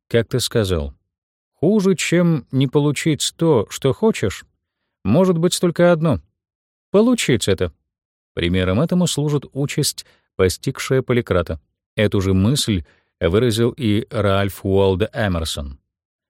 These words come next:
Он рассматривает ее в своем эссе «Компенсация», которое содержит литературное изложение теории,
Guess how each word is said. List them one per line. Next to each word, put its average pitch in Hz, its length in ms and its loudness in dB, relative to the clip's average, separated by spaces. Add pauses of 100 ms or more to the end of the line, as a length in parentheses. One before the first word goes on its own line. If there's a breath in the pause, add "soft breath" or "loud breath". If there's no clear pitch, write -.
(260)
Он 170 220 4
рассматривает 143 840 2
ее 123 180 2
в - 60 -6
своем 110 380 2
эссе 131 540 0 (360)
«Компенсация», 110 1300 -2 (640)
которое 170 540 0
содержит 151 680 2
литературное 127 840 0
изложение 104 920 0
теории, 95 680 -2